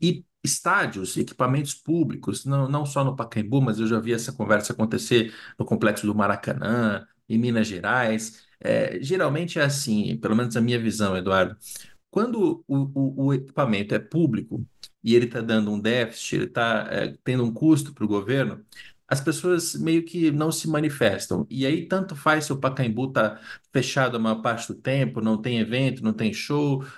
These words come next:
já não tem mais clube de futebol jogando com recorrência, porque o Corinthians construiu o seu estádio, o Morumbi tá aberto, o Allianz Parque tá aberto, et cetera. Então, quando,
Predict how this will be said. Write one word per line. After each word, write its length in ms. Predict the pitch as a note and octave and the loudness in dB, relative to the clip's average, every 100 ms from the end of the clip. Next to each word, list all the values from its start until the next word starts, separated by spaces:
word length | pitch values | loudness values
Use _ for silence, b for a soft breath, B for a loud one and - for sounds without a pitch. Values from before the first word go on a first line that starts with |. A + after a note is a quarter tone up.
| C#3+ | -2
já 140 | A#2+ | 0
não 120 | B2 | 2
tem 140 | A2+ A#2+ | 0 0
mais 180 | A#2 A2+ | 0 0
clube 220 | B2 G#2+ | 0 0
de 80 | G#2+ | -2
futebol 680 | - A2+ G#2+ A2 A2 - | -4 -4 0 2 0 -2
jogando 420 | G2+ A2 G#2+ G#2+ G#2+ | -2 -2 2 2 0
com 100 | G#2+ | -2
recorrência, 640 | G#2 G#2 G2 G#2 A2 - | -2 0 0 2 2 -2
porque 240 | - - A2+ | -6 -2 -2
o 60 | |
Corinthians 420 | - A2 A#2 A#2 | 2 2 2 0
construiu 440 | - G#2+ - G#2+ G#2 | 0 -2 0 2 2
o 40 | |
seu 200 | G2+ G2 | 0 -2
estádio, 680 | F#2 - C#3 D3 C3+ A2 G#2 B B | -2 -2 0 2 0 -2 -6 B B
o 60 | - | 0
Morumbi 380 | G2+ G2 F#2+ A2 | 2 2 2 0
tá 100 | A2 | 0
aberto, 520 | G#2 B2+ B2+ A2+ A#2 | -2 0 0 -2 -2
o 80 | G#2 | 0
Allianz 220 | G2+ G2 | 0 -2
Parque 280 | - G#2 - | 2 2 2
tá 80 | F2+ | -2
aberto, 300 | A#2 A#2+ B2+ | 2 2 0
et 80 | |
cetera. 440 | - C#3+ C#3 D#3+ - B B B | -4 0 2 2 -4 B B B
Então, 320 | - D3 F#3 | -4 0 0
quando, 360 | F3 F#3+ F#3 - | 0 2 2 0